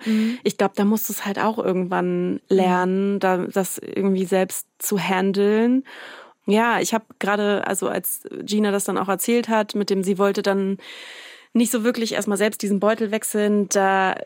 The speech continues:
Speaker 2: hab ich schon so ein bisschen das Gefühl, dass es vielleicht noch so ein bisschen so eine Art der Verleugnung war, so, nee,
Speaker 1: Mhm.
Speaker 2: ich, ne, kein, keine Akzeptanz der Situation, so.
Speaker 1: Mhm.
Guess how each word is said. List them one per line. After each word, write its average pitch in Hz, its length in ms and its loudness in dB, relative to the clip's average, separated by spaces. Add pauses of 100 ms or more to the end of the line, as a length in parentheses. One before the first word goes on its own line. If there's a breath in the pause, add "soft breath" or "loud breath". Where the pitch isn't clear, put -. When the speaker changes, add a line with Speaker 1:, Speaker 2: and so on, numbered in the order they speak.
(120)
Speaker 2:
hab 208 120 2
ich 226 80 0
schon 254 140 2
so 247 80 4
ein 226 40 2
bisschen 214 240 0
das 190 140 0
Gefühl, 202 400 2
dass 190 200 0
es - 100 -6
vielleicht 196 340 2
noch 190 100 0
so 196 120 -2
ein 190 80 0
bisschen 202 260 0
so 180 60 2
eine 190 200 2
Art 202 140 -2
der 196 100 -2
Verleugnung 185 640 2
war, 170 220 2
so, 165 200 -2
nee, 185 340 4
Speaker 1:
Mhm. - 60 0
Speaker 2:
ich, - 260 -8 (560)
ne, 214 340 2
kein, 196 420 0
keine 208 280 0
Akzeptanz 196 640 -2
der 190 100 -4
Situation, 202 1000 0
so. 349 300 2
Speaker 1:
Mhm. 196 220 -2